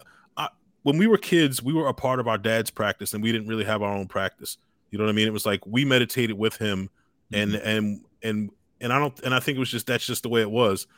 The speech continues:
Speaker 1: Like, we meditated at Sunday school, we meditated with our dad, and then when our dad stopped meditating, we stopped meditating. So it was like trying to creatively figure out a way to make my, my oldest own the practice. And, um, you know, so it was just, like, consistently we'd sit down, we, like, you know, try different times a day. We found a time of day that worked,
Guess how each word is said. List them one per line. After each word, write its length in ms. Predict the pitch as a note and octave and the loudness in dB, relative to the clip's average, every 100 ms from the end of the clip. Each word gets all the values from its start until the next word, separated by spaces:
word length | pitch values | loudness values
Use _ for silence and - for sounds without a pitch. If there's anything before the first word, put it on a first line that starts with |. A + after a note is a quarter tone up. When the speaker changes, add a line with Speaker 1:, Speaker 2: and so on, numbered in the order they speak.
| - | -8
Speaker 1:
Like, 120 | G2+ | -6
we 60 | A#2 | 0
meditated 440 | A#2+ A2+ A2+ G#2+ | 0 2 -2 -2
at 80 | G#2 | -4
Sunday 260 | - D3 C3+ | -2 0 -2
school, 220 | - C3+ | 0 0
we 60 | |
meditated 380 | A#2 A2 A2+ G#2+ | 2 0 -2 -2
with 140 | G#2 G#2 | -2 -2
our 80 | |
dad, 420 | G2 A#2 A2+ G#2 G#2 _ _ - | -2 2 2 2 -4 _ _ -6
and 100 | A2+ | -2
then 60 | A#2+ | 0
when 100 | A2+ | 0
our 60 | |
dad 300 | G2+ B2+ C3+ | 2 2 2
stopped 260 | - A2+ A2 | 0 -2 -2
meditating, 480 | A2+ G#2+ A2+ G#2+ A#2 | -2 -2 -4 -2 0
we 100 | E3 | 0
stopped 300 | - G2+ G2+ | 0 -2 -2
meditating. 540 | G2+ F#2 G2+ F#2+ F#2+ _ _ _ - | -4 -4 -4 -6 -10 _ _ _ -2
So 140 | C3 | 2
it 20 | |
was 140 | B2+ C3+ | 4 2
like 200 | A#2 - | 0 -2
trying 320 | - D#3 E3 | 0 2 2
to 80 | C#3+ | 0
creatively 480 | - C3+ C#3 B2+ | -2 0 2 2
figure 300 | A#2 C3 B2 | 0 0 2
out 100 | A#2+ | 2
a 40 | A2+ | 2
way 180 | A#2 A2+ | 2 2
to 80 | G#2+ | 2
make 260 | A2+ A2+ | 0 -2
my, 280 | A2 G#2 G2+ - | -4 -4 -4 -6
my 160 | G#2 G2+ | -6 -2
oldest 420 | G#2+ G#2+ G#2 - | -2 -2 -4 -2
own 180 | G#2 A2 | -2 0
the 80 | G#2 | -2
practice. 600 | - G#2 - B2 - - _ _ _ - | 0 0 2 -2 -2 -6 _ _ _ -2
And, 220 | A2 A2 | 2 4
um, 300 | A2 G#2+ G#2 - _ - | 6 4 2 -4 _ -4
you 100 | D#3+ | 0
know, 160 | B2+ C3 | 2 2
so 140 | B2 | -2
it 20 | |
was 100 | A#2 | -4
just, 160 | A2 - | -4 -2
like, 140 | B2 | -2
consistently 560 | - G#2 B2 - A2+ A2+ | -4 -4 -4 -4 -4 -4
we'd 120 | A2 | -4
sit 200 | - A#2 | -2 -4
down, 280 | G#2+ G2+ G#2 | -2 -4 -4
we, 80 | A2+ | -2
like, 260 | A#2 A2+ | -2 -2
you 60 | E3+ | 0
know, 160 | C3 B2+ | 0 0
try 240 | B2+ A#2+ | 4 4
different 280 | A2+ B2 G#2+ | 4 -2 -2
times 240 | A2+ G#2 | 0 0
a 40 | G2 | 0
day. 140 | G#2 | 0
We 100 | G2+ | 0
found 220 | - A2 | -2 -2
a 40 | G#2+ | 0
time 220 | A2 G#2+ | -2 0
of 80 | G2+ | 0
day 100 | G2+ | 0
that 80 | |
worked, 360 | F#2 G2 G2+ | 0 -2 -4